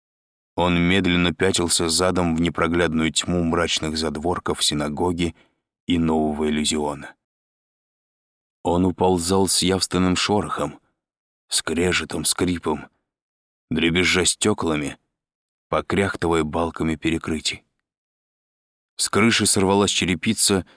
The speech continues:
и разбилась о каменную ступеньку. Андрей изо всех сил давил на медную ручку, но она словно срослась с деревом двери.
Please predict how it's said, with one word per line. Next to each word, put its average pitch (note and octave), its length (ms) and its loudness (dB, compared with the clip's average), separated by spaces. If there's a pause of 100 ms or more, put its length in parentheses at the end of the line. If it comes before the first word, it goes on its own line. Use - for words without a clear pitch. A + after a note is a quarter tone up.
(240)
и F#2 100 0
разбилась F2+ 600 2
о E2+ 60 0
каменную D#2 420 -2
ступеньку. D2 640 -6 (1400)
Андрей E2 480 2
изо F2+ 220 2
всех - 400 0
сил E2 380 0
давил E2+ 420 2
на E2 120 2
медную D#2+ 400 0
ручку, F#2+ 460 -2 (720)
но D#2+ 220 0
она F#2+ 180 4
словно G2 400 4
срослась F#2 600 0
с D#2 40 -6
деревом E2 440 0
двери. D#2+ 400 -2